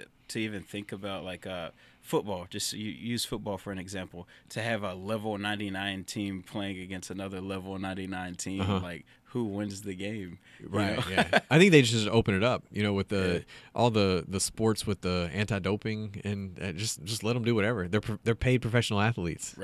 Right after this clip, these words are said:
Speaker 1: Right.
Speaker 2: that's on you. You do, you do what you wanna do. Let's, let's see you hit a home run out of the park,
Speaker 1: <laughs>
Speaker 2: like,
Speaker 1: Outer
Speaker 2: like, not,
Speaker 1: space.
Speaker 2: not, yeah, like,
Speaker 1: <laughs>
Speaker 2: not into the stands, but out into the parking lot, right?
Speaker 1: Yeah.
Speaker 2: Uh, it, because it comes down to, there's so many people doing it, kinda like in the Tour de France,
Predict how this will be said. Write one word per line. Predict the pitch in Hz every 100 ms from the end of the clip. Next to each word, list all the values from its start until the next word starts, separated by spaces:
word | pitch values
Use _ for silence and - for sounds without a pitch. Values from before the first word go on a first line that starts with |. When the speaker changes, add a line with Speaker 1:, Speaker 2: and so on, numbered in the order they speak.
| 98
Speaker 1:
Right. | 101 -
Speaker 2:
that's | 107
on | 120 104
you. | 110 92 85
You | 98
do, | 113 107
you | 104
do | 120
what | 117
you | 107
wanna | 110 104
do. | 87 82
Let's, | 87 110 -
let's | 107 -
see | 131
you | 120
hit | 104
a | 95
home | 92 98 92
run | 90 85 -
out | 101 104
of | 101 90
the | 90
park, | - 90 87 -
Speaker 1:
<laughs> | -
Speaker 2:
like, | 92
Speaker 1:
Outer | 90 - - - - 107
Speaker 2:
like, |
not, | 110 127
Speaker 1:
space. | - 120 113 104
Speaker 2:
not, | 131 131 131
yeah, | 135 -
like, | 107 113
Speaker 1:
<laughs> |
Speaker 2:
not | 131 151
into | 143
the | 120 104
stands, | - 117 123 104
but | 90 101
out | 98 107 107
into | 117 110 117
the | 95
parking | 107 107 101 85
lot, | 78 69 - -
right? | 87 98 98 - - - -
Speaker 1:
Yeah. | 101
Speaker 2:
Uh, | 98 95 90 -
it, | 131
because | 139 147 131
it |
comes | 175 147
down | 123 117
to, | 104 101 92 90 - - - - - - _
there's | 110 101
so | 135
many | 127 107
people | 110 92
doing | 101 110 98
it, | 92 -
kinda | 117 107
like | 101
in | 92
the |
Tour | - 101
de | 85
France, | 101 101 95 87 -